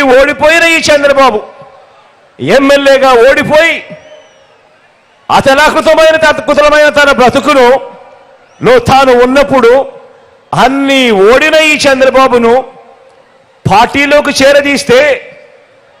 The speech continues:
ఆ కూతుర్నిచ్చిన మామనే కుర్చీ కోసం ఆయన్నే వెన్నుపోటు పొడిచి, ఆయన మీదే చెప్పులు వేయించి, ఆయన మీదే రాళ్ళు కూడా వేయించి,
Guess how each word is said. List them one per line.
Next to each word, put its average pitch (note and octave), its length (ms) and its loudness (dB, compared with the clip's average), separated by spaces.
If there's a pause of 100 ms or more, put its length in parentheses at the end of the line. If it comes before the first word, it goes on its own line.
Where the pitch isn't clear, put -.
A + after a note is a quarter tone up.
(120)
ఆ F#3 100 0 (140)
కూతుర్నిచ్చిన D4 680 -2 (120)
మామనే D4 440 2 (1300)
కుర్చీ D4+ 340 -2 (140)
కోసం D#4 400 2 (1400)
ఆయన్నే D#4 420 0 (100)
వెన్నుపోటు D#4+ 580 0
పొడిచి, D#4+ 400 0 (1200)
ఆయన C#4+ 320 0 (120)
మీదే E4 260 -2 (120)
చెప్పులు E4 420 -2
వేయించి, F4 480 0 (1160)
ఆయన D#4 220 2 (120)
మీదే E4 300 0 (180)
రాళ్ళు E4 300 2 (100)
కూడా F4 240 2
వేయించి, F4 480 -2